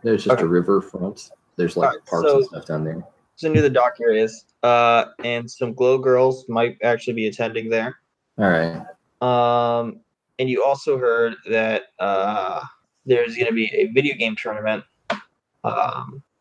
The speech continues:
Speaker 2: at this place called the Jollies, Jollies Arcade,
Speaker 1: Mm-hmm.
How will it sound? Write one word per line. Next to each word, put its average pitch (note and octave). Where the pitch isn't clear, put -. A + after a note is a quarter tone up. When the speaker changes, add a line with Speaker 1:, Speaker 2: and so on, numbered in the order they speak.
Speaker 2:
at A2
this A2+
place A#2
called A2+
the G#2+
Jollies, A2
Jollies A#2
Arcade, G#2
Speaker 1:
Mm-hmm. G2